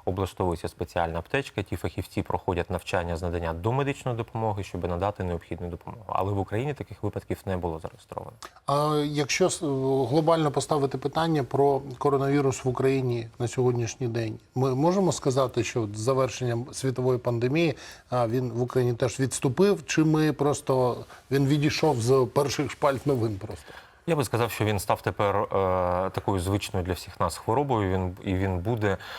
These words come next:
Speaker 1: в нас, е, кожного епідемічного сезону циркулювати разом з грипом. Тобто, якщо раніше ми, починаючи з вересня місяця, вже починали закликати до проведення вакцинації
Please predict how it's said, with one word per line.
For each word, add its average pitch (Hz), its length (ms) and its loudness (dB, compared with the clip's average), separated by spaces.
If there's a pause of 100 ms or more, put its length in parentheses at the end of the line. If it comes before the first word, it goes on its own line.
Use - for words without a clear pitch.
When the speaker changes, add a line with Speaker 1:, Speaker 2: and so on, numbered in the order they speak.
(120)
Speaker 1:
в 98 100 -2
нас, 95 360 0
е, 92 360 0 (280)
кожного 101 400 0
епідемічного 90 640 -2
сезону 123 400 0
циркулювати 101 640 0
разом 90 280 0
з 87 60 -6
грипом. 87 420 -2 (480)
Тобто, 92 460 0
якщо 92 320 0
раніше 113 440 0
ми, 98 420 0
починаючи 95 640 -2
з 82 80 -4
вересня 92 420 -2
місяця, 87 480 -4 (320)
вже 92 140 0
починали 95 440 0
закликати 87 580 -2
до 90 180 0
проведення 85 460 0
вакцинації 123 680 -2